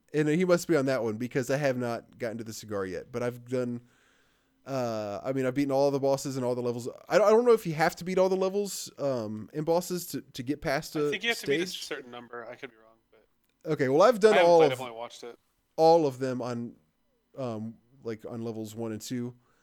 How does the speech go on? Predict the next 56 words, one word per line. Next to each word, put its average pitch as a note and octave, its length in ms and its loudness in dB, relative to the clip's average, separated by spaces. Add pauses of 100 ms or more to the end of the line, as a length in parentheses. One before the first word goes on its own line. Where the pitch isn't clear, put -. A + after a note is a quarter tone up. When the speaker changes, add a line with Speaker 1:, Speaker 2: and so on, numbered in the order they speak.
(300)
Speaker 1:
and B2 80 -6
now B2 100 -2
I'm A#2 80 -4
on A2 80 -6
the A2 60 -10
third, A#2 280 -6
which A2 120 -12
I A2+ 60 -4
think A2 180 -10
is, G2+ 80 -14
or, B2 200 -4
you A2+ 60 -4
know, G2+ 180 -8 (140)
worlds A2 440 -6
one G#2+ 140 -8
and G#2 80 -10
two, A2+ 140 -10
I G2+ 60 -6
guess. G#2 420 -10
Now A2 140 -10
I'm G#2 80 -10
on G#2 80 -10
the G2 100 -12
la-, F#2+ 120 -8
I, F2+ 320 -12 (160)
the A#2 100 -8
third B2 180 -4
one, A2 140 -6
which A2 120 -8
I A#2 60 -6
think A2 180 -12
is G2+ 80 -12
the G#2 40 -14
last F#2+ 240 -10
one. G2+ 100 -14
I G#2+ 60 -10
haven't C#3 160 -2
gotten B2+ 140 -4
to A#2 40 -12
the A#2 100 -10
cigar A2 360 -6
yet. G#2+ 220 -4 (560)
I'm B2 120 -8
really C#3 160 0
looking C3 240 -6
forward A2 320 -8
to A2 180 -8
it. G#2+ 120 -10 (720)
Uh, A#2 500 -4 (320)
I C#3+ 60 -8
really F#3 320 2
enjoyed D#3+ 440 0
the C3+ 120 -2
boxing C#3 440 -2
<laughs> - 20 -6
frogs. D3 760 -4